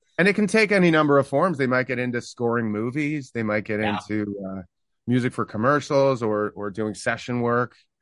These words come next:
Speaker 1: you know, or they could be rock stars, you know?
Speaker 2: <laughs>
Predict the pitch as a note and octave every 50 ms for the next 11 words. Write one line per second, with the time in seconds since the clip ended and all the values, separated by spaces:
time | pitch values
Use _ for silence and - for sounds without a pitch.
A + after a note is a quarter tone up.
0 | _ _ _ _ _ _ _ _ - G2+ G2+ G2 G2 A#2 - - A2+ A2+ A#2 A#2+
1 | A#2 - C#3 A#2 C3 C#3 C#3 D3 D#3+ F#3 F3 - - - F2+ F2 F2 F#2+ - -
2 | G#2+ G#2 G#2 G#2 A#2 B2+ - _ - - - - - F3 - -